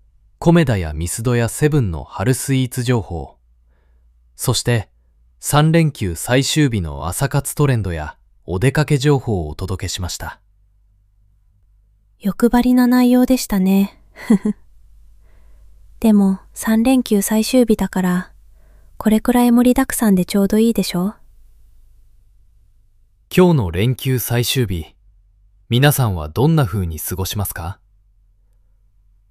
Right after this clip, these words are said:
Speaker 1: 朝カフェでシュークリームフラペチーノを飲む人、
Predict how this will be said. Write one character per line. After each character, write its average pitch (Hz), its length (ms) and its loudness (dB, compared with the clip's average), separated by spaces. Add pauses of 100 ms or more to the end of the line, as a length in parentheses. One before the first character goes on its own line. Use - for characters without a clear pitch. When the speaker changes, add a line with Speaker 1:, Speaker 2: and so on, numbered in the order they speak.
Speaker 1:
朝 131 280 2
カ 160 120 0
フ 160 80 2
ェ 151 60 6
で 143 280 2 (240)
シ - 220 -2
ュ 156 80 6
ー 147 40 -2
ク 165 120 -2
リ 160 180 4
ー 156 40 4
ム 156 100 4
フ 165 160 -2
ラ 156 120 4
ペ 160 120 2
チ 165 180 0
ー 151 60 4
ノ 92 160 -2
を 71 60 -10
飲 85 160 -2
む 101 80 -2
人、 - 360 -12